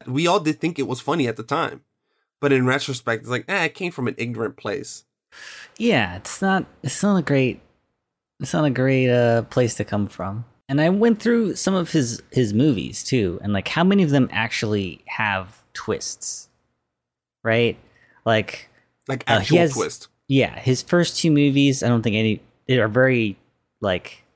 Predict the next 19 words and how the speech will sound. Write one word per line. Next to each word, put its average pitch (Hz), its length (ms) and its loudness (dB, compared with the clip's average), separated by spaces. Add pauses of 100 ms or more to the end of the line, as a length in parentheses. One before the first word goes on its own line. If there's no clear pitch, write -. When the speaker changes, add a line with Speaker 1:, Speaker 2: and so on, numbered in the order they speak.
(480)
Speaker 2:
I 117 100 2
didn't 120 220 0
know 110 140 4
he 107 200 0
was, 95 240 -2
he 113 140 -2
directed 101 380 -2
those 98 140 -2
movies 101 240 2
before, 92 600 -4 (640)
uh, 92 320 -2
until 101 240 0
I 101 40 4
was 95 160 0
doing, 92 380 -2 (120)
reading 95 240 -2
up 98 120 -4
about 95 300 -12
him. 101 260 -10